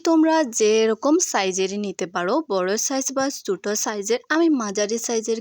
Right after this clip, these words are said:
কিছু পাউরুটিতে ব্রেড পাকোড়া তৈরি করতেছি।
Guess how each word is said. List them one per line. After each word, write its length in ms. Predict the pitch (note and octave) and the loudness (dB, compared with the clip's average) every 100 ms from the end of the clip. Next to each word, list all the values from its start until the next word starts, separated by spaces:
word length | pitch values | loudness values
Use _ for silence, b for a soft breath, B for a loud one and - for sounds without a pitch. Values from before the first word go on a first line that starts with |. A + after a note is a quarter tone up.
| A#3 | -4
কিছু 180 | A3 B3 A#3 | -6 -4 -2
পাউরুটিতে 540 | A#3+ - - - F#3+ D#4+ B B B B B - F#3 | -2 -4 -8 -8 -6 -6 B B B B B -14 -4
ব্রেড 220 | A3+ C#4 - | -4 -4 -4
পাকোড়া 340 | A3 G#3 F3+ E3+ | -6 -4 -6 -4
তৈরি 200 | F3 E3+ - | -4 -4 -6
করতেছি। 480 | D#3+ - F#3+ - | -10 -6 -6 -4